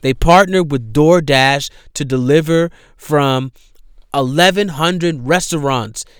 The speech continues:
in the s-, in, in the country. And this shit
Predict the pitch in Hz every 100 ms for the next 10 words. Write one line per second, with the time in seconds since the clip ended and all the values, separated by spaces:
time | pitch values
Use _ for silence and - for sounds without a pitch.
0 | _ 147 165 165 147 - - - 160 180
1 | 147 170 160 - 170 180 165 147 110 104
2 | - _ _ - 143 160 185 - 190 175
3 | 165